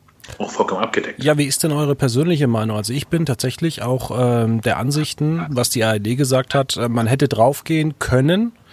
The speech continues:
Speaker 2: Man hätte es aber auch nicht gebraucht, weil ich meine, die Geschichte des Brandes ist ja eigentlich für den Abend relativ schnell erzählt worden. Ähm, natürlich kann man es wie Welt oder N T V machen, indem man eine,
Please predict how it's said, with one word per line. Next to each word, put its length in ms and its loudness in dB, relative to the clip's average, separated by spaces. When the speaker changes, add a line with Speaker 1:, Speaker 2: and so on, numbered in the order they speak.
Speaker 2:
Man 120 2
hätte 100 0
es 60 -2
aber 180 0
auch 140 0
nicht 180 0
gebraucht, 420 -2
weil 200 4
ich 80 -4
meine, 200 2
die 120 -2
Geschichte 420 -2
des 280 0
Brandes 540 0
ist 200 -6
ja 180 4
eigentlich 340 0
für 60 -8
den 160 0
Abend 300 0
relativ 340 0
schnell 220 2
erzählt 420 0
worden. 340 0
Ähm, 480 0
natürlich 460 0
kann 160 2
man 120 4
es 200 -2
wie 340 2
Welt 300 2
oder 180 0
N 140 -2
T 80 -4
V 220 0
machen, 320 0
indem 240 2
man 260 4
eine, 540 2